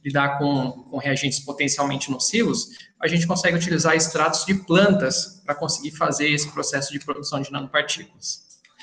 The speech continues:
Essa não é uma estratégia nova, já é algo que já vem sendo estudado já há algum tempo, né?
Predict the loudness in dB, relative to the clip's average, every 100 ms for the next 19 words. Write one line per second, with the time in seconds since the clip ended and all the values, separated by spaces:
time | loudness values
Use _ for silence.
0 | -12 2 4 6 6 8 8 6 4 4
1 | 6 4 4 4 4 2 -2 -8 -14 -20
2 | -12 -4 0 2 2 2 -4 -4 -2 -2
3 | -4 -4 -6 -6 -6 0 0 0 -2 -2
4 | -2 -2 -6 -8 -12 -12 -2 -2 -2